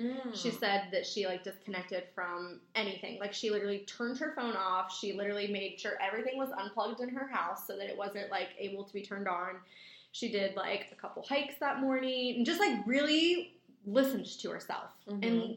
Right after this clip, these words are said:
Speaker 2: like, in the radio or the car, no radio, just, like,
Speaker 1: Mm.
Speaker 2: no, like,
Speaker 1: No
Speaker 2: what,
Speaker 1: sound.
Speaker 2: no. And she didn't speak the entire day.
Speaker 1: Yeah.
Speaker 2: And I texted my mom last night, and I was like, "Mom, have you ever, like, fasted silence?" I didn't know what to call it. I
Speaker 1: Yeah.
Speaker 2: don't know what the fuck
Speaker 1: Yeah.
Speaker 2: to call it.
Speaker 1: Yeah.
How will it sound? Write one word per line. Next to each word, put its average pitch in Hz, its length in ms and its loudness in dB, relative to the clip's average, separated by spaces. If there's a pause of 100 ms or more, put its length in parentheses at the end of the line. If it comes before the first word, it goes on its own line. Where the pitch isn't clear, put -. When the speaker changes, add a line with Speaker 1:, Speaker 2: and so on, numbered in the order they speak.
Speaker 2:
like, 208 180 2
in 220 80 2
the 226 120 0
radio 233 440 4
or 208 120 4
the 202 80 2
car, 233 460 6
no 208 140 2
radio, 185 840 2
just, 214 200 0
like, 214 120 2
Speaker 1:
Mm. 180 360 -8
Speaker 2:
no, 202 320 4 (640)
like, 196 200 -2
Speaker 1:
No 196 120 4
Speaker 2:
what, 190 80 2
Speaker 1:
sound. 208 260 2
Speaker 2:
no. 226 160 4 (420)
And 208 100 -6
she 226 120 0
didn't 226 160 0
speak - 280 -6
the 202 60 -4
entire 190 280 0
day. - 260 -8 (160)
Speaker 1:
Yeah. 180 220 2 (460)
Speaker 2:
And 226 120 8
I 233 80 8
texted 240 240 -2
my 202 80 0
mom 240 260 2
last 190 240 -2
night, 226 260 0
and 202 80 -4
I 208 60 -2
was 208 80 -4
like, 208 240 -6
"Mom, 202 300 -8 (320)
have 214 180 -2
you 226 80 4
ever, 294 100 -2
like, 359 140 -2 (300)
fasted - 440 -4
silence?" 196 640 2
I - 60 12
didn't 427 160 12
know 415 60 12
what 415 100 12
to - 60 8
call 302 200 12
it. 208 40 12
I 233 100 12
Speaker 1:
Yeah. 277 140 12
Speaker 2:
don't 415 180 12
know 392 60 12
what 466 80 12
the 453 40 12
fuck 453 140 12
Speaker 1:
Yeah. 233 100 12
Speaker 2:
to - 60 12
call 214 140 12
it. 226 100 10
Speaker 1:
Yeah. 175 220 8